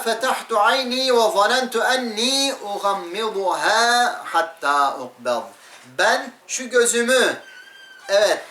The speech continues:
açtığım zaman onu tekrar kapatacak mıyım ölüm gelmeden önce? Bilmiyorum.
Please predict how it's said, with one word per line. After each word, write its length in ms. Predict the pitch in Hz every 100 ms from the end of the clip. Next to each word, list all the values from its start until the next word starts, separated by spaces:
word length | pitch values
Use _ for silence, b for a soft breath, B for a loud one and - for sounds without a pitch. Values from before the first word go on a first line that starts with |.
| -
açtığım 720 | 175 185 - - 220 247 294
zaman 500 | 285 269 254 214 190 147 123 - _ _ -
onu 280 | 202 220
tekrar 760 | - 254 254 220 226 214 196 185
kapatacak 720 | 190 185 196 202 202 269 269
mıyım 280 | 277 269 233
ölüm 340 | 202 208 196
gelmeden 560 | 180 180 180 180 170 165
önce? 600 | 156 156 208 269 226 - - _ _ _ 120
Bilmiyorum. 440 | 117 107 104 92